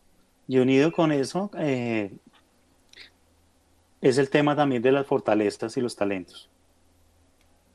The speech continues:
Tú traías algo, o sea, a veces queremos hacer todo.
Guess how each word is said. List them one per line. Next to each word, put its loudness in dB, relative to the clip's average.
Tú -4
traías 2
algo, -2
o -14
sea, -8
a -6
veces -6
queremos -4
hacer -8
todo. -4